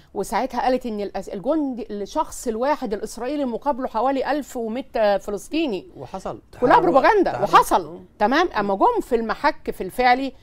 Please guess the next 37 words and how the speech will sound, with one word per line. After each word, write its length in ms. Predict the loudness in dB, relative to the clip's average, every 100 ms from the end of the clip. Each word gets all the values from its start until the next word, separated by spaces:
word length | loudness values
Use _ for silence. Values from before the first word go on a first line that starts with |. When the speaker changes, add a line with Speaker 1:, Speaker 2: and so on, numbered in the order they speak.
| -4
Speaker 1:
لا 100 | 4 6
هم، 180 | 6 4
لا 180 | 4 2
يهمهم، 340 | 4 2 2
لا 140 | 2
يعنيهم 320 | 2 2 2 2
الأسرى، 440 | 0 -2 -8 -14 -16 _ -20 -20 2
لا 160 | 4
يعنيهم 420 | 6 4 2 2 -2
نهائي، 420 | -2 -2 -4 -12 -14 -12
يموتوا 640 | -2 2 4 4 2 0 2
يعيش، 440 | 2 2 0 -2
مش 140 | -4
عايزينهم. 400 | -2 0 0 0 -6 _ _ _ -12
عشان 200 | -8 -4
يعني 260 | 0 0 0
أ-، 180 | -2 4
أكتر، 360 | 4 4 0 0
أكبر 380 | 2 2 2 2
دليل 400 | 0 0 -2 -2
إن 100 | 0
هم 200 | 2 4
عارفين 560 | 2 0 0 0 0
إن 140 | -2 2
دولة 180 | 2 2
إسرائيل 300 | -6 -4 -2
خارجين 300 | -2 0 0
من 120 | 0
جنود، 300 | -2 -4 0
بدل 260 | 2 4 2
ما 60 | 0
تحموا 320 | -2 -4 -8
جنودكم 420 | -2 -4 -2 -8 -8 -16 _ -10 -2
اللي 140 | 0
خارجين 360 | 0 0 0 0
أو 160 | 0
تحاولوا. 500 | -2 4 4 4 0